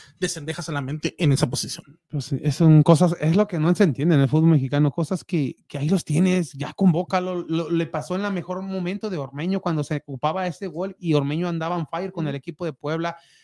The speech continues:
Speaker 2: Se viene esa Copa América y, y fue cuando Careca vio a este jugador que tenía, tiene descendencia por, por su abuelo,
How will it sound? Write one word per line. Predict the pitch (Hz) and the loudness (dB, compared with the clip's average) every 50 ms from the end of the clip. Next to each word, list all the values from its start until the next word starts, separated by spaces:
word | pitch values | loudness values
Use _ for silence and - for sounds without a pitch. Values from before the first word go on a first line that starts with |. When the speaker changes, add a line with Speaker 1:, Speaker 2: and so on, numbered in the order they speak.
| _ _ | _ _
Speaker 2:
Se | _ - 170 | _ 0 2
viene | 156 156 160 165 175 175 | 4 4 4 2 0 -2
esa | 156 - 180 - | -4 -6 -8 -6
Copa | - 175 - - 175 | -6 -6 -4 -4 -4
América | 160 151 151 170 196 185 - - 190 190 185 - _ | -2 -2 -2 -2 -4 -4 -6 -6 -6 -6 -6 -8 _
y, | 175 170 165 160 156 151 151 147 143 143 139 135 - _ _ _ _ _ _ _ | -10 -8 -6 -6 -6 -6 -6 -6 -6 -8 -8 -10 -12 _ _ _ _ _ _ _
y | 160 160 | 0 0
fue | 131 - 160 156 151 | 2 2 0 0 0
cuando | - 175 175 165 160 147 139 - _ | -2 -6 -6 -6 -6 -8 -10 -10 _
Careca | 139 131 131 160 160 - 175 156 139 135 | -12 -10 -10 -12 -8 -6 -4 -4 -4 -6
vio | 135 135 123 139 151 143 165 | -10 -8 -4 -4 -2 -2 -2
a | |
este | 180 - - 190 | -4 -8 -10 -14
jugador | 147 - 147 139 131 143 156 - _ | -14 -10 -10 -8 -8 -8 -10 -10 _
que | 175 165 160 156 147 135 127 _ _ _ _ | -10 -8 -8 -8 -8 -10 -12 _ _ _ _
tenía, | 143 135 127 135 147 151 156 160 160 156 151 131 _ | -4 -2 -2 0 0 -2 -2 -4 -4 -8 -10 -14 _
tiene | - 151 156 160 160 147 | -14 -12 -12 -10 -10 -12
descendencia | 147 131 - 139 131 135 147 139 160 160 | -12 -12 -12 -12 -10 -10 -10 -8 -10 -12
por, | 156 - 143 127 117 _ | -8 -8 -10 -10 -10 _
por | - 143 117 | -8 -8 -4
su | - 135 | -2 -2
abuelo, | 127 123 143 156 170 170 156 - | 0 0 0 0 0 -2 -6 -8